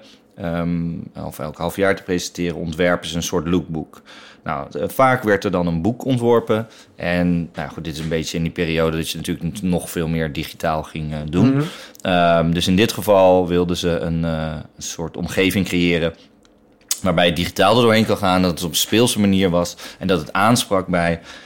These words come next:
Speaker 1: F O T's. Ja, daar moet ik ook, <laughs> moet ik ook op zoeken.
Speaker 2: Voetbal.
Speaker 1: Obsessed Teens.
Speaker 2: Oh, oké, nice.
Speaker 1: Ja, dus, eh, dat was wel grappig als je dus een soort, eh,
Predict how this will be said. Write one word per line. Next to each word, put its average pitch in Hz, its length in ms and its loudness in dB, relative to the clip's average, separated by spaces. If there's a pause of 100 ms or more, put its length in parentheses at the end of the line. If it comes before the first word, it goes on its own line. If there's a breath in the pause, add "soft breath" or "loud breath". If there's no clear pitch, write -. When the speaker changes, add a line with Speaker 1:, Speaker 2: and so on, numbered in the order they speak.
(380 loud breath)
Speaker 1:
F - 200 -6
O 92 260 2
T's. - 560 -2 (1040 loud breath)
Ja, 95 100 -2
daar 76 120 -2
moet 90 140 0
ik 101 80 2
ook, 110 300 0
<laughs> - 40 -12
moet 107 140 -8
ik 110 140 0
ook 117 140 4
op 110 100 -8
zoeken. 165 320 4
Speaker 2:
Voetbal. 160 720 6 (1040 soft breath)
Speaker 1:
Obsessed - 720 2
Teens. 90 540 2 (360 soft breath)
Speaker 2:
Oh, 180 360 6
oké, 160 160 4
nice. 156 280 4
Speaker 1:
Ja, 123 280 4 (100)
dus, 123 280 0
eh, 110 220 6
dat 117 140 2
was 117 300 2
wel 107 220 4
grappig 104 400 -2
als 90 160 -2
je - 60 -4
dus 90 180 -2
een 87 120 -6
soort, 92 320 -4
eh, 87 80 -2